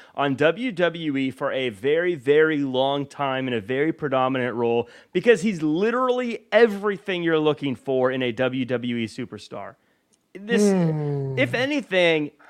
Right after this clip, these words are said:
Speaker 1: I can't believe I'm saying this. I feel like Bron Breakker's overdue for the N X T Championship.
Speaker 2: Ooh. Now, there are a lot of superstars that I love the idea of, and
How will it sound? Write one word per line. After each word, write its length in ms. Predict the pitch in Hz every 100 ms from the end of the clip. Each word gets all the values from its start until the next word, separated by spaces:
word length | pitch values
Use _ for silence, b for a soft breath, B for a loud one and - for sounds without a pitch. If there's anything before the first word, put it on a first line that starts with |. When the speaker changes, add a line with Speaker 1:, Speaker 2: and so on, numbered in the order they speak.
| b 175
Speaker 1:
I 100 | 226
can't 260 | 254 214
believe 260 | 180 175 151
I'm 120 | 139
saying 460 | - 185 233 233 123
this. 380 | 120 123 - - b b b
I 160 | 208 339
feel 220 | - 208
like 180 | 170 131
Bron 300 | 165 175 143
Breakker's 560 | 139 170 202 190 - _ -
overdue 1040 | 202 247 214 277 180 127 196 339 220 101 -
for 120 | 151
the 160 | 131 131
N 140 | 127
X 200 | 117 -
T 200 | - 120
Championship. 800 | - 127 104 113 101 - 98 - _ _ _ -
Speaker 2:
Ooh. 840 | 147 156 165 165 151 147 143 135 127 156
Now, 640 | 240 262 240 214 170 156 147 _ _ _ _
there 120 | 208
are 40 | 226
a 40 |
lot 200 | 240 233
of 100 | 202
superstars 1000 | - 214 202 185 - 160 165 202 233 - - 185
that 100 | 170
I 220 | 165 170
love 240 | 170 175
the 140 | 180 -
idea 480 | 170 156 160 160
of, 380 | 165 151 185 262
and 120 | 285